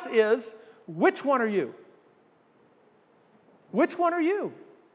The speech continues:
Because if you hear this parable and you think that you're the all-day worker, then you don't like this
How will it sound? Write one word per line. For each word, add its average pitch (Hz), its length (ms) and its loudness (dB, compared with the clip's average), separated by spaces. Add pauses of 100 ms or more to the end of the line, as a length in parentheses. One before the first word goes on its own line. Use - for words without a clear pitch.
(1900)
Because 262 300 6
if 233 140 -2
you 339 320 6
hear 320 400 2
this 294 220 -2 (120)
parable 202 640 2 (260)
and 214 200 -2
you 311 180 4 (100)
think 262 420 0 (880)
that 208 180 6
you're 277 200 4
the 285 80 6
all-day 269 480 8
worker, 240 540 2 (1900)
then 151 140 -10
you 214 100 -6
don't 285 160 -2
like 226 260 -2
this 160 140 -6